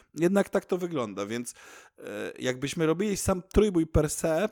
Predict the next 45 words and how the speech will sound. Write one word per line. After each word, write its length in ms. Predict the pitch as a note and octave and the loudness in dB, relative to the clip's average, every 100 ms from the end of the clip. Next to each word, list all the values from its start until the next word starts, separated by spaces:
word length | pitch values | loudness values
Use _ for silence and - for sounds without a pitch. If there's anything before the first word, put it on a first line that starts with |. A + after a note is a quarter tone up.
| _ - | _ -16
mm, 360 | A#2 C3 B2+ | -12 -10 -10
czyli 320 | - C3+ B2+ | -6 -4 -4
tam, 380 | A#2+ B2 B2 A#2 | -6 -8 -6 -6
powiedzmy, 580 | B2+ B2 C3 - B2 A#2 | -6 -2 -2 -4 -6 -6
miks 440 | B2+ C#3+ D3+ - - | -4 -2 -2 -6 -8
trzech 280 | - C3+ A#2 | -4 -4 -2
bojów 360 | C#3 C#3 A#2+ | 0 0 -2
plus 200 | - A#2+ | -6 -6
jedno 240 | C3+ B2+ A2+ | -4 -4 -8
akcesorium, 600 | - - B2 C3+ A#2+ A2 | -10 -10 -4 -2 -2 -4
jak 100 | G#2+ | -10
to 100 | - | -8
się 120 | B2 | -6
robi 160 | A2+ | -6
w 60 | A2 | -10
Stanach, 720 | - B2 B2 G2 G2 - - - | -4 -2 -2 -6 -8 -14 -20 -16
e, 40 | F#2 G2 F#2+ G2 F#2+ F#2+ F#2 _ | -12 -10 -8 -8 -8 -8 -12 _
przy, 360 | - - - - | -10 -10 -10 -14
w 220 | - - | -20 -12
całym 320 | - B2 A#2 A#2 | -4 -2 -2 -4
mikrocyklu 720 | A#2 A#2+ - B2 - F3+ A3 - - - - | -4 -6 -4 -6 0 0 0 -4 -20 -20 -12
i 100 | A#2 | -4
to 100 | C3 | -4
wszystko, 340 | - D#3+ - | -2 -4 -4
to 100 | E3 | -4
byśmy 200 | D3 - | -4 -4
się 100 | D#3 | -6
porozwalali, 680 | D3 D3 C3+ D3+ D3+ A#2 F2 | -4 -4 -2 0 2 2 -2
więc 280 | G2+ G2+ A#2 | -8 -10 -8
dzięki 260 | - E3+ F#3 | -6 -6 -4
tym 120 | F#3 | -4
akcesoriom, 520 | F#3 - F3+ F#3+ F#3 F3+ | -4 -4 -2 -2 -2 -4
no 100 | E3+ | -4
też 220 | E3+ C#3+ | -4 -4
w 60 | |
większości 600 | C3+ D3+ - E3 D#3 - D#3+ | -6 -6 -2 -4 -4 -6 -6
nasi 240 | D3 - | -6 -6
trójboiści 560 | D3+ D3 D3 C#3+ - C3 | -6 -4 -4 -6 -6 -14
wyglądają 500 | B2+ C3+ C3 B2+ A#2 | -8 -4 -2 -2 -4
w 120 | B2 | -6
miarę 300 | A#2+ A#2+ A2+ | -4 -2 -4
dobrze, 580 | A#2+ B2 F#2+ F#2+ F2+ F2+ | 2 2 2 -4 -12 -12
nie? 160 | G#2 | -10
Są 260 | - A#2+ | -8 -8
ba-, 100 | A#2+ | -6